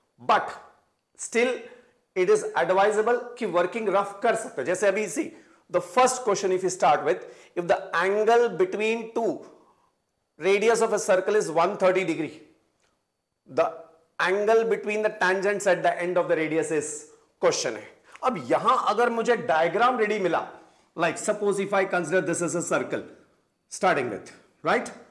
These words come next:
Simple। ये दोनों if I consider as a radius, any name, say O is a center, A B, very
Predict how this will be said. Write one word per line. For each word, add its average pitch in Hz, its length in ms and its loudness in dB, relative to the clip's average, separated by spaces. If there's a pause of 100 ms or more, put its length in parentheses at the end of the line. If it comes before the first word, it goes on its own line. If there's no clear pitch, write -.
(320)
Simple। 185 400 -6 (840)
ये 175 240 2
दोनों 214 260 0 (100)
if - 120 -10
I 196 120 2
consider 190 340 0
as 180 120 2
a 185 80 2
radius, 156 640 -2 (1500)
any 196 240 2
name, 113 340 -6 (120)
say 185 460 -2
O 196 160 2
is 175 120 4
a 180 40 0
center, 185 600 -2 (100)
A 170 160 -2
B, 147 420 -8 (760)
very 220 460 0